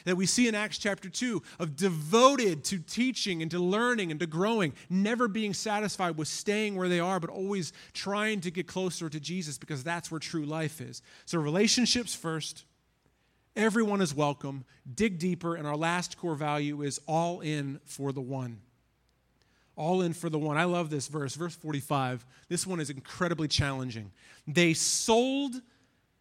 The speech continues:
their possessions and property and distributed the proceeds to all as any had need." When was the last time you sold your house so that somebody wouldn't get evicted from theirs?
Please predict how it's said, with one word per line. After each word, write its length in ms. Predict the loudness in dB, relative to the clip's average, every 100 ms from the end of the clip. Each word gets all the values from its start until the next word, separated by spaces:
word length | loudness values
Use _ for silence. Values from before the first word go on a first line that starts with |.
| -8
their 320 | -2 0 0
possessions 1160 | 0 0 0 0 2 2 -2 -4 -10 -14 -14 -16 _ _ _ _ -10
and 240 | -6 -6 -8
property 840 | -10 -10 -8 -6 -6 -8 -10 -12 _ _ _ _ _
and 160 | -2 -2
distributed 800 | 0 -2 -2 -2 -2 -2 -2 -4
the 60 | -8
proceeds 760 | -6 -4 -2 -4 -4 -6 -6
to 240 | -6 -8 -8
all 480 | -6 -6 -6 -8 -12 -10
as 200 | -10 -10
any 240 | -10 -8
had 280 | -6 -6 -6
need." 200 | -4 -4
When 160 | -4 -6
was 80 | -6
the 60 |
last 240 | -4 -4 -4
time 160 | -4
you 60 | -4
sold 300 | -2 -4 -4
your 80 | -2
house 300 | -2 -4 -6
so 100 | -8
that 180 | -8
somebody 460 | -6 -6 -4 -6 -8 _ _ _ _ _ _ _ _ _ _
wouldn't 220 | -6 -2 0
get 100 | 2
evicted 380 | 0 -2 -4
from 160 | -4 -2
theirs? 460 | -2 -4 -10 -14